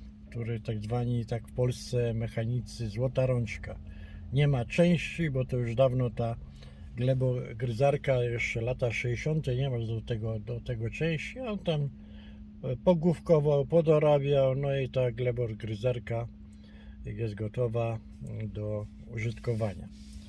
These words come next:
Fajnie, także jeszcze przypominam, że dzisiaj jest, e, ósmy maja, bo na początku się zaga-,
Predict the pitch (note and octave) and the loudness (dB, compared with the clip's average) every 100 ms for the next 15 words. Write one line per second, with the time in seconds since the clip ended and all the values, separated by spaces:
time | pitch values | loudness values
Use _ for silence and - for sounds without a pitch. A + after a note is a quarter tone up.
0 | - - - - - - - B2 G#2+ G#2+ | -18 -16 -16 -16 -14 -14 -2 0 0 0
1 | C#3 C3+ C#3+ C#3+ - D3 - D#3 D#3+ E3+ | 2 4 4 2 2 -2 0 0 4 6
2 | D#3+ C#3 C3 C3+ C#3 C#3+ C3+ B2+ A#2 - | 6 4 2 0 0 2 4 2 0 -6
3 | - C3+ B2+ B2 A#2+ A#2 A2+ - - D3 | -4 0 2 4 2 0 -4 -10 -4 -4
4 | - A#2+ B2 D#3+ E3 D#3+ C#3+ C3+ B2 B2+ | -2 0 2 4 6 6 4 0 0 -2
5 | - C3+ B2+ B2+ A2+ B2+ A#2 A#2 A#2+ | 0 -2 0 -6 -4 -4 -2 -2 -2